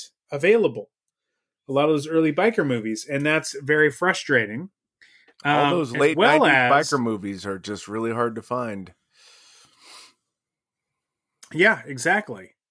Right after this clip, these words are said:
Speaker 1: Um, and I don't know why they haven't gotten some releases. Even,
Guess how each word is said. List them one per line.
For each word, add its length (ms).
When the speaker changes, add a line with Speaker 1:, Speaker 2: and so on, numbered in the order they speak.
Speaker 1:
Um, 680
and 480
I 60
don't 180
know 120
why 220
they 120
haven't 300
gotten 420
some 220
releases. 540
Even, 480